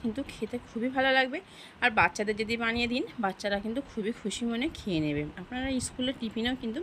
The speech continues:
বানিয়ে দিতে পারেন। তো চলুন দেখে নেওয়া যাক কীভাবে নাস্তাটা আমি বানাচ্ছি। তো এখানে আমি দু প্যাকেট ইউপি ম্যাগি মশলা নিয়ে নিয়েছি। তো আমি ভালোভাবে প্যাকেটটা ছিঁড়ে নিয়েছি, আর এখানে গরম জল বসিয়ে দিয়েছি, জলটা গরম হয়ে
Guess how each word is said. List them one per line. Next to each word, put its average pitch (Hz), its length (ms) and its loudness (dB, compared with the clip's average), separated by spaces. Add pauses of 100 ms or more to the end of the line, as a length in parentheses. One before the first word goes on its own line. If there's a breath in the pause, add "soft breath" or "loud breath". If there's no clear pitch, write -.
বানিয়ে 147 260 2
দিতে 160 180 -4
পারেন। 160 180 -6 (540 loud breath)
তো 359 60 4 (140)
চলুন 285 240 6 (120)
দেখে 190 300 2
নেওয়া 214 200 2
যাক 302 220 2
কীভাবে 214 320 0 (100)
নাস্তাটা 190 420 -4
আমি 269 120 -2 (260)
বানাচ্ছি। 139 480 -2 (600 loud breath)
তো - 60 2 (120)
এখানে 277 260 6
আমি 277 160 2
দু 233 60 -2 (100)
প্যাকেট 254 320 0 (200)
ইউপি 202 220 -2 (100)
ম্যাগি 185 300 4
মশলা 226 300 0 (100)
নিয়ে 226 200 0
নিয়েছি। 220 280 -2 (340)
তো - 40 -6 (180)
আমি 190 100 0 (100)
ভালোভাবে 196 380 -2 (120)
প্যাকেটটা 190 420 -6
ছিঁড়ে 180 280 0
নিয়েছি, 202 260 -2
আর 294 140 -2
এখানে 190 220 0 (520 loud breath)
গরম 180 220 8 (120)
জল 160 140 4 (120)
বসিয়ে 196 340 -2
দিয়েছি, 220 300 4 (480)
জলটা 180 260 0 (100)
গরম 185 260 0
হয়ে 220 160 2